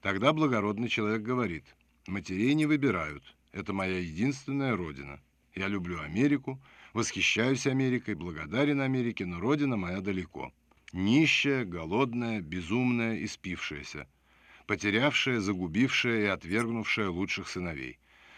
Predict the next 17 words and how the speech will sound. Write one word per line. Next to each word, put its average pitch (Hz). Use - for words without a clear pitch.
Где 95
уж 151
ей 123
быть 90
доброй, 131
веселой 101
и -
ласковой?» 69
Березы, 120
оказывается, 87
растут 82
повсюду, 147
но 92
разве 85
от 85
этого 80
легче? 131